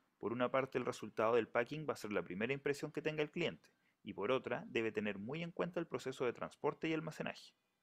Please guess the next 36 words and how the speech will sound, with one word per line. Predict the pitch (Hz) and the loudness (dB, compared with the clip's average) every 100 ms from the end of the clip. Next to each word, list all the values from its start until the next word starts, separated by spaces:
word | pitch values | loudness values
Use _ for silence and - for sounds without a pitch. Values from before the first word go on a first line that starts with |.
| _ _ _ _ | _ _ _ _
Si | - 156 | -6 0
bien | 165 175 | 4 4
el | 170 | 4
picking | - - 85 165 180 | -2 -6 -6 -4 -4
y | 151 | 0
el | 123 | 0
packing | - 107 - 101 - | 4 4 4 -6 -8
son | - 113 | -6 -2
dos | 98 | -2
procesos | - 95 92 95 | -2 -4 -4 -10
diferentes, | 87 - 117 104 - 123 - - | -8 -2 0 0 -4 -10 -10 -10
entre | 117 127 135 | -8 2 4
ellos | 160 156 | 4 0
son | 160 | -4
complementarios, | - 156 160 160 - - - - - _ | -8 -6 -4 -4 -2 -2 -4 -20 -20 _
ya | - 117 | -4 -2
que | 113 | -2
el | 101 | -4
picking | - 139 147 160 | -4 -6 -4 -8
prepara | - 107 104 110 | -2 0 4 2
el | 113 | 2
pedido | 98 110 120 - | 0 2 2 0
antes | 120 127 131 | -2 -4 -8
de | |
ser | 135 131 | -4 -2
empacado | 139 165 117 90 - _ _ _ | 0 2 2 2 -2 _ _ _
y | 123 | -2
después | 101 - - 135 123 | -2 -2 0 0 -2
el | 87 | -4
packing | - 117 - 113 - - | 2 2 2 -10 -10 -14
se | - | -12
encarga | 87 - 131 135 | -8 0 2 4
del | 143 120 | 2 2
embalaje | 95 87 110 160 | 0 0 0 0
del | 160 | -2
producto, | 180 - 87 - | 0 0 0 -16